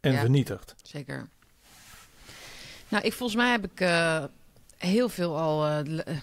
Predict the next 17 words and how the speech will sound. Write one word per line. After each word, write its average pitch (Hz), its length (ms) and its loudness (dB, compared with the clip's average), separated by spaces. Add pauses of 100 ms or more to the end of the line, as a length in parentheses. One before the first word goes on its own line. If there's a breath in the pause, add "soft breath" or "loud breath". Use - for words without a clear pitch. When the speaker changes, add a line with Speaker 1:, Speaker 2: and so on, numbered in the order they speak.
(120)
Speaker 2:
zijn 175 200 0
we 151 60 -2
al 151 140 -4
door 156 120 -2
heel 180 140 2
veel 160 140 -6
onderwerpen, 160 360 0
hè, 185 60 -4
behalve 190 280 4
de 180 80 -2
fietsen 190 360 0
en 165 60 2
dronten. 170 460 2 (100)
<laughs> - 40 4
Nog 202 180 2
even, 196 340 0
het, 208 280 -4